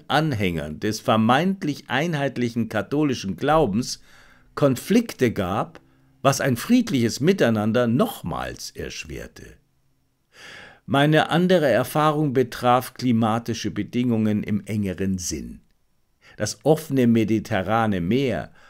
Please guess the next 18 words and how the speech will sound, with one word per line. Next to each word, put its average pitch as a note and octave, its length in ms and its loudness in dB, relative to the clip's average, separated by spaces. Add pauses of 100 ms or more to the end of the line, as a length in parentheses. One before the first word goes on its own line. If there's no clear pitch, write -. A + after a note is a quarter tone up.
(140)
konnte C#3 320 2
im G#2+ 160 0
Dezember G#2+ 640 -2
doch - 500 -4
recht - 440 -6
tiefe D#3+ 460 -6
Temperaturen D3+ 960 -4
erreichen D#3 640 -4 (400)
und D#3 340 2
eignete D#3 680 -2
sich B2+ 360 -10
zu G#2+ 480 0
dieser E3+ 420 -2
Jahreszeit F#2+ 800 -4
nicht A#2+ 280 -6
unbedingt G#2+ 800 2 (280)
für - 240 2
ein A#2 200 -2